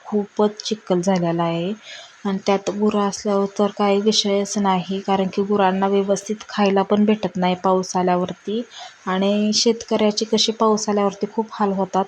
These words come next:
त्यामुळं आमचंही तेच आहे, पाऊस आला की मग ट्रॅक्टर बंद,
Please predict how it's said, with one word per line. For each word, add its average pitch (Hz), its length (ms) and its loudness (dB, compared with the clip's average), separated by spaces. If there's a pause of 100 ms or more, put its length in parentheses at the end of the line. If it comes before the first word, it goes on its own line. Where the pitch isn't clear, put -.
(100)
त्यामुळं 202 480 0
आमचंही 214 640 0 (680)
तेच 233 340 0
आहे, 208 220 2 (1040)
पाऊस 208 360 -2
आला 196 220 2
की 196 200 -4
मग 196 240 -2
ट्रॅक्टर 185 420 -6
बंद, 180 340 -6